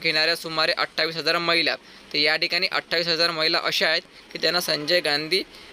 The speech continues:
निराधार योजनेचा लाभ मिळत आहे. आपण महिला या ठिकाणी आता अपात्र केलेल्या आहे. तर लक्षात ठेवायचं महिलांनो, या ठिकाणी अपात्र करण्यासाठी सुरुवात केलेली आहे आणि या महिलांना आता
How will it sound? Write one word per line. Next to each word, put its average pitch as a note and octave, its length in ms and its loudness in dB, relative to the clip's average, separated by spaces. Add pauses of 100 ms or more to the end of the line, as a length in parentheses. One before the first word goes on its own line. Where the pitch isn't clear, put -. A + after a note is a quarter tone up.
(140)
निराधार D#3+ 300 4
योजनेचा D#3 380 0
लाभ E3 220 0
मिळत E3 320 2
आहे. D#3+ 300 0 (280)
आपण F3+ 160 -4
महिला E3+ 260 2
या E3+ 220 2
ठिकाणी E3 280 0
आता D#3+ 220 0
अपात्र E3 560 0 (380)
केलेल्या E3+ 400 2
आहे. D3 220 -2 (400)
तर - 40 -6
लक्षात E3 280 2
ठेवायचं F3 300 2
महिलांनो, E3 520 0 (640)
या D#3 180 4
ठिकाणी F3 340 0
अपात्र D#3+ 520 0
करण्यासाठी E3+ 640 2
सुरुवात E3+ 380 2
केलेली D#3+ 300 2
आहे E3+ 180 2 (140)
आणि D3 320 -2
या E3+ 160 4
महिलांना E3 420 0
आता F3+ 200 -2